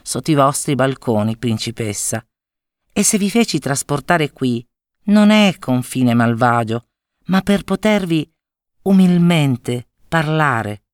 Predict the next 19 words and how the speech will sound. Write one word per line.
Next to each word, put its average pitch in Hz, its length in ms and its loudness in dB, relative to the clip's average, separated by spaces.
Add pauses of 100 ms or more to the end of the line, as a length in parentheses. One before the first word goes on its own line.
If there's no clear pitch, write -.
(460)
E 165 120 -4
Fortunato 160 760 -2 (200)
le 151 120 -6
dichiarò 160 400 -4
il 147 80 -2
suo - 180 -4
amore 101 440 -2 (280)
e 147 80 -6
le 156 140 2
disse 147 320 -2
che 127 120 -6
voleva 135 340 0
presentarsi 120 760 -4
al 104 80 -2
re 123 260 -4 (300)
per 120 220 -6
chiederla 110 480 -2
in 107 240 -2
sposa. 85 680 -6